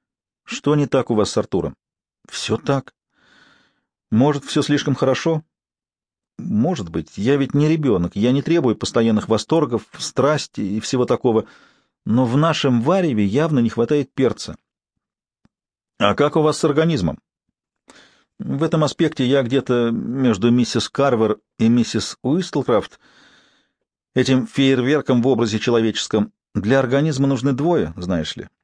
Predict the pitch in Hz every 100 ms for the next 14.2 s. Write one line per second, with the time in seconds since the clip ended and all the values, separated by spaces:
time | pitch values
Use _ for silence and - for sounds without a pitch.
0 | _ _ _ _ _ _ _ 98 139 147
1 | 110 123 131 104 90 98 117 98 85 87
2 | - - 139 151 95 90 98 - 151 -
3 | 208 - - _ _ _ - 110 107 131
4 | 131 123 135 120 127 117 113 143 196 117
5 | 87 87 - _ - 117 110 95 101 98
6 | 110 98 82 - _ _ _ _ 101 104
7 | 147 170 160 170 165 180 147 113 101 104
8 | 101 90 107 107 139 131 131 123 117 139
9 | 120 80 - _ _ _ _ _ _ _
10 | _ _ _ - 73 73 92 135 156 143
11 | 160 160 156 - - _ - 127 151 151
12 | 147 160 147 104 - - - 101 90 73
13 | - _ 110 139 156 151 147 139 147 147
14 | 127 76